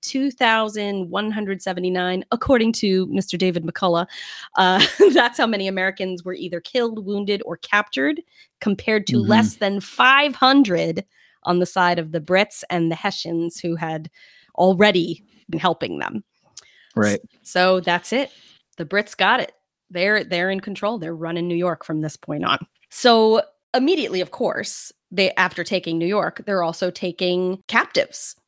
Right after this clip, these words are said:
Speaker 1: uh, soldiers they've been able to capture, citizens they've been able to capture, anyone and anyone that is clearly committing, quote unquote, treason in this
Speaker 2: Mm-hmm.
Speaker 1: situation. But they don't really have anywhere to put them. So that's where these prison ships are gonna come in. So I'm gonna rewind a second.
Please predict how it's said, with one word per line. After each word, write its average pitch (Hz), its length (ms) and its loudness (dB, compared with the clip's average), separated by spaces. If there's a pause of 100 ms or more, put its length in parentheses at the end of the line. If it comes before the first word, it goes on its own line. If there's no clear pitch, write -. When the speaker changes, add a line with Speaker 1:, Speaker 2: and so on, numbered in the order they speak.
Speaker 1:
uh, 175 160 0
soldiers 196 400 2
they've 170 120 0
been 165 120 -2
able 156 160 -4
to 151 40 -12
capture, 143 400 -8
citizens 175 480 0
they've 165 140 -4
been 156 100 -4
able 156 160 -8
to 165 80 -12
capture, 151 520 -4
anyone 185 400 -2
and 226 100 -2
anyone 202 460 0
that 175 280 2 (280)
is 180 340 -2 (400)
clearly 208 560 0 (340)
committing, 185 380 2
quote 185 200 -2
unquote, 185 320 -2 (180)
treason 196 580 4 (180)
in 175 120 4
this 143 160 8
Speaker 2:
Mm-hmm. 131 160 6
Speaker 1:
situation. 175 500 0 (540)
But 262 100 -6
they 320 80 -2
don't 508 180 0
really 339 100 2
have 285 120 2
anywhere 196 240 0
to - 80 -6
put - 340 -6
them. - 360 -16
So - 160 -2
that's 294 240 2
where 202 120 2
these 165 160 -6
prison - 320 -2
ships - 280 -8
are - 20 -14
gonna - 160 -12
come - 220 -12
in. - 80 -18 (400)
So - 240 4
I'm 254 80 0
gonna 359 120 4
rewind 247 280 2
a 196 40 -6
second. - 280 -8